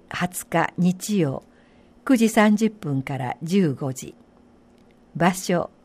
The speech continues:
名鉄碧南駅以西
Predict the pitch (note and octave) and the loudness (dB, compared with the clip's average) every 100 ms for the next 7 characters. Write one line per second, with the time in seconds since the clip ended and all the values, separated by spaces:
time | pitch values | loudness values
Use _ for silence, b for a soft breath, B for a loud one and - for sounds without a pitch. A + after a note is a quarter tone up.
0 | b b b b b G#3+ A#3 A#3 A3 - | b b b b b 6 6 6 0 0
1 | F#3+ - D#3+ G3 - A#3 A3 F3+ C3 C3+ | -2 -2 -2 -2 2 4 6 4 0 -2
2 | - B2 - b b b G#3+ G#3 - D#3 | -8 -10 -12 b b b -6 -4 0 -2
3 | - | -2